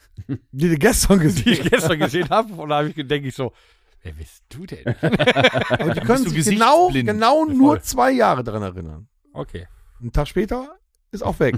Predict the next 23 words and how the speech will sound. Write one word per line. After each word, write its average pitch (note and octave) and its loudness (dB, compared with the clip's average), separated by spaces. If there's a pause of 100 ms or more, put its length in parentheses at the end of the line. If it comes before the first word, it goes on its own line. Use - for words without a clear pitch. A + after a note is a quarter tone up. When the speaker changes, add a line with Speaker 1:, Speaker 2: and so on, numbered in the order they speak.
(200)
Speaker 3:
<laughs> D3 -6
Speaker 1:
Gescherte A#3+ 0
Schafe C#3 -4
erkennen G3+ -4
sie G#3 -6
jedoch F#3+ -4
nicht. - 0 (680)
Es - -8
kann A3 -6
deshalb G#3+ -4
auch F3 -2
nach E3 -6
Kämpfen B3+ -6 (540)
nach D#3 -2
dem E3 -6
Scheren E3 -2
kommen. E2+ -8 (2000)
Schafe F#3 -6
können G#3+ -4
auch G3 0
menschliche G#3 -4
Gesichter F#3 -12
erkennen. E2+ -18